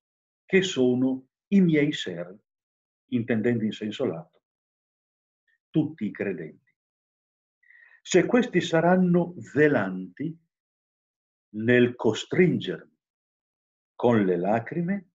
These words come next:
e nel legarmi con i lacci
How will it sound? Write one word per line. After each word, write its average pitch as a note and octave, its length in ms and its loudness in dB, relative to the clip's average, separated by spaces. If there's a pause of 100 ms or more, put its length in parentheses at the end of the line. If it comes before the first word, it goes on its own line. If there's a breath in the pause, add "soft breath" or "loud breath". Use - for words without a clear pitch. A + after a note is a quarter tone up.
(1200)
e C#3 260 6
nel B2+ 420 6
legarmi G2+ 800 0 (960)
con B2+ 280 2
i G#2 60 0
lacci D3 640 -4